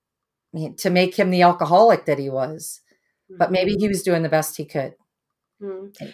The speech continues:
Speaker 2: It's
Speaker 1: even
Speaker 2: interesting
Speaker 1: so
Speaker 2: that you
Speaker 1: far
Speaker 2: brought up, go ahead.
Speaker 1: Sorry, go ahead.
Speaker 2: No, no, <laughs> we're both, oh, go ahead. Um, so it was interesting that you brought up that,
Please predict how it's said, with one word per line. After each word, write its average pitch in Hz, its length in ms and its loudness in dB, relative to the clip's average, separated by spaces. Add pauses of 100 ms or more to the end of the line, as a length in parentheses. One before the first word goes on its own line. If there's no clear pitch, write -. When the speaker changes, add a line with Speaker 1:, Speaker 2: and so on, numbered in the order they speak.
Speaker 2:
It's - 0 -
Speaker 1:
even 233 240 2
Speaker 2:
interesting 247 340 -2
Speaker 1:
so 208 40 0
Speaker 2:
that 190 160 -4
you 175 80 -2
Speaker 1:
far 165 100 4
Speaker 2:
brought 175 140 4
up, 190 60 -6 (880)
go 202 80 -20
ahead. 170 100 -16
Speaker 1:
Sorry, 165 280 -6
go 170 100 -2
ahead. 165 200 -4 (600)
Speaker 2:
No, 262 140 6
no, 262 480 6
<laughs> - 40 -18
we're 285 160 8
both, 277 220 2
oh, 320 140 4
go 277 160 4
ahead. 269 220 2 (240)
Um, 247 320 10 (100)
so - 280 4 (200)
it 311 100 -2
was 294 140 0
interesting 277 360 0
that 247 60 2
you 240 80 0
brought 226 160 8
up 220 160 2
that, 202 200 2